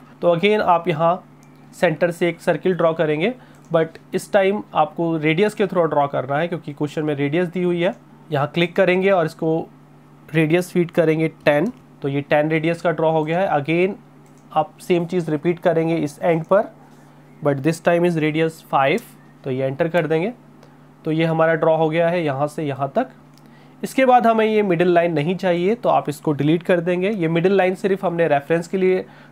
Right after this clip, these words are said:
ड्रॉ की थी, ताकि हम इन दोनों सर्किल को सिक्सटी की डिस्टेंस पर ड्रॉ कर पाए, तो ये मैंने डिलीट कर दी है। इसके बाद आप लाइन पर क्लिक करेंगे। लाइन पर क्लिक करने के बाद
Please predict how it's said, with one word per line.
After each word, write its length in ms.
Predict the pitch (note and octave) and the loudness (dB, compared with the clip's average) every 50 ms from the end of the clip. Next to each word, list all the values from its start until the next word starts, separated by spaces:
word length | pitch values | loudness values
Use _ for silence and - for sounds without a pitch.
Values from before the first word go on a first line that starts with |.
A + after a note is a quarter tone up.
| - E3 | -6 0
ड्रॉ 180 | D3+ E3 D#3+ | 2 2 2
की 160 | D#3+ - F3+ E3 | 2 0 -4 -4
थी, 140 | - F#3+ | -4 -4
ताकि 320 | G3+ - E3+ D#3 D3 - F3+ | -2 0 0 0 0 -2 -4
हम 240 | D#3+ E3 E3 E3+ - | -2 -2 -2 -2 -2
इन 180 | - F3 E3+ | -4 -4 -2
दोनों 320 | D3+ E3 E3+ F#3 G3+ A3 A3 | 0 0 0 2 2 0 0
सर्किल 400 | - G3 E3 D#3+ - F3+ E3+ E3+ | 0 -2 -2 -2 -2 -4 -4 -2
को 300 | E3 E3+ E3+ E3+ F3 F3 - - - - - - - - - - - | -2 0 0 0 0 -2 -6 -20 -20 -20 -20 -20 -20 -20 -20 -12 -6
सिक्सटी 360 | - G3+ - - - - A#3 G#3+ | -6 -6 -6 -4 -2 -2 -2 0
की 100 | G3 G#3 | 0 -2
डिस्टेंस 420 | E3 D#3+ D#3 - - D#3 D3+ D3+ | -2 -4 -4 -2 -2 -2 -2 -2
पर 180 | - - D#3+ D3 | -2 -4 -4 -2
ड्रॉ 220 | C3 C3+ C3+ C3+ C3+ | 0 0 0 0 0
कर 140 | D#3 D3+ | -2 -6
पाए, 240 | C#3+ - D3+ D#3+ G3 | -6 -4 -4 -4 -4
तो 140 | A3 - D#3 | -2 0 0
ये 140 | C#3+ D3 D3 | 2 0 0
मैंने 220 | C#3 C#3 C#3 C3+ | -2 -4 -6 -6
डिलीट 280 | C3 C3+ C#3 D3+ E3 E3 | -6 -2 -2 -2 -2 0
कर 160 | - F#3 F3 | 0 -2 -2
दी 140 | E3 F3+ F#3+ | 0 0 0
है। 160 | G3 A3+ B3+ - - - - | 0 0 -2 -6 -18 -14 -14
इसके 220 | F#3+ - - B3+ B3+ | -10 -4 0 2 4
बाद 180 | B3 A#3+ A#3 | 4 6 6
आप 140 | A#3 A#3 A3 | 6 4 4
लाइन 300 | G#3 E3+ D#3 D#3+ F3 F#3 | 4 2 4 2 0 0
पर 140 | F3+ G3 G3 | 0 0 0
क्लिक 260 | F#3 - F#3+ F#3+ F3+ | 0 -2 -4 -4 0
करेंगे। 380 | - F#3 E3+ E3 D#3+ D#3+ F3+ A#3+ - - - - - | 0 0 2 2 0 -2 -4 -6 -8 -14 -10 -2 0
लाइन 200 | D3 D#3+ F3+ F#3+ | 2 2 2 2
पर 160 | F#3 A3 G#3+ | 0 0 0
क्लिक 280 | G#3 - G3 F#3+ F#3+ - | 0 0 -2 0 0 0
करने 240 | G3 F#3+ F3+ F#3+ F#3 | 0 2 2 0 0
के 120 | F#3+ F#3+ | 0 0
बाद 360 | E3+ D3+ D3 D3+ E3 F3 E3+ | 2 2 4 4 4 2 0